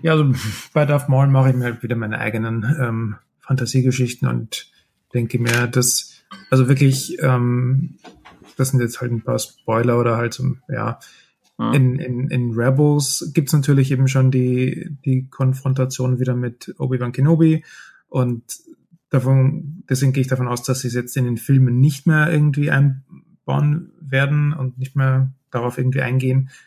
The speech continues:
Speaker 1: Was ich mir vorstellen könnte, ist, dass sie vielleicht, ähm, eine Begegnung mit Darth Vader machen und da es dann, äh, vielleicht sogar irgendwie so wirken lassen, dass, dass man sich denken könnte, okay, er, er stirbt jetzt da und nur wenn man dann noch die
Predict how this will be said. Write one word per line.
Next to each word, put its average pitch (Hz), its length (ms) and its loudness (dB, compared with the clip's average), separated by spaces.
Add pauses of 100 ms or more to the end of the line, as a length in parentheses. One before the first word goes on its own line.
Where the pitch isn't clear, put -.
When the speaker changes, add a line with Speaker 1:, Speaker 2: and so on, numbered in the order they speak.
(280)
Speaker 1:
Was 127 180 2
ich 156 100 4
mir 165 100 6
vorstellen 147 360 2
könnte, 143 280 2
ist, 135 300 0
dass 131 140 -2
sie 127 360 -4 (340)
vielleicht, 120 640 -6
ähm, 120 540 -6
eine 117 120 -6
Begegnung 131 480 0
mit 120 220 -4
Darth 113 240 -8
Vader 151 340 4
machen 143 560 2 (460)
und 123 400 -2 (200)
da 120 220 0
es 131 160 0
dann, 127 280 -2
äh, - 80 -4 (540)
vielleicht 123 260 -8
sogar 127 420 -2
irgendwie 127 220 -2
so 143 540 0
wirken 147 540 0
lassen, 135 480 2
dass, 131 420 -4 (320)
dass 135 160 -2
man 139 80 4
sich 131 160 4
denken 131 280 0
könnte, 131 200 0
okay, 131 240 0
er, 123 280 -2
er 120 140 -4
stirbt 185 340 0
jetzt 175 220 -2
da 160 340 2 (480)
und 131 200 -2
nur 139 160 4
wenn 127 120 2
man 123 180 2
dann 120 160 -2
noch 117 180 -6
die 113 440 -6